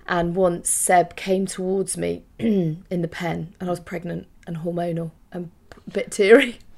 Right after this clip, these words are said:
Oh, God, I was a bit teary. And he walked towards me, and I think he thought he was being funny,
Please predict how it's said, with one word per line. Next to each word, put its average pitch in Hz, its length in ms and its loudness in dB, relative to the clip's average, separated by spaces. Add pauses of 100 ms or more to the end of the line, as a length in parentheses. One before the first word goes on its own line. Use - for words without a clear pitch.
Oh, 339 120 8
God, 285 360 4 (320)
I - 100 2
was 240 200 10
a 233 60 6
bit 208 180 2
teary. 185 400 4 (300)
And 202 120 2
he 214 60 6
walked 254 280 4
towards 226 340 4
me, 180 200 0
and 196 300 4 (160)
I 196 60 -4
think 262 260 0
he 269 140 -2
thought 220 220 4
he - 40 2
was 196 140 2
being 196 240 4
funny, 202 480 4